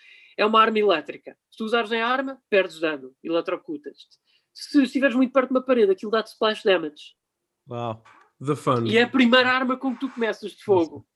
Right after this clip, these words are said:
Speaker 2: Yeah.
Speaker 1: Tu, tu, a
Speaker 3: E é
Speaker 1: segunda
Speaker 3: a
Speaker 1: arma que tu
Speaker 3: primeira?
Speaker 1: começas, que é,
Speaker 3: Uau.
Speaker 1: que é um lança-granadas,
Speaker 3: Jesus
Speaker 1: tu,
Speaker 3: Christ.
Speaker 1: ou penso tu,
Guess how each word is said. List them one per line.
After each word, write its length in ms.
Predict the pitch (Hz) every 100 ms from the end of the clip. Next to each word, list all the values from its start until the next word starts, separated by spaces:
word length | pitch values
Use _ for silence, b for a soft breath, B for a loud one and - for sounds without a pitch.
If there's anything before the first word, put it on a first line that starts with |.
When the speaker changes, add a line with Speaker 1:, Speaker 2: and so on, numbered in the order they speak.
| _ -
Speaker 2:
Yeah. 180 | 107 104
Speaker 1:
Tu, 380 | 196 214 190 190
tu, 260 | 247 240 190
a 60 |
Speaker 3:
E 40 | 180
é 40 |
Speaker 1:
segunda 380 | - 143 233 254
Speaker 3:
a 20 |
Speaker 1:
arma 80 | 240
que 60 |
tu 100 | 233
Speaker 3:
primeira? 260 | 220 214 214
Speaker 1:
começas, 380 | 165 - 196 180
que 80 | 190
é, 40 | -
Speaker 3:
Uau. 180 | 147 B B - - -
Speaker 1:
que 80 | 233
é 40 |
um 140 | 220 220
lança-granadas, 1080 | 277 269 254 208 214 214 180 170 185 240 - - _ -
Speaker 3:
Jesus 440 | - 196 233 240
Speaker 1:
tu, 100 | 180
Speaker 3:
Christ. 280 | - 123 120
Speaker 1:
ou 160 | 190 220
penso 380 | - 220 - -
tu, 320 | 277 226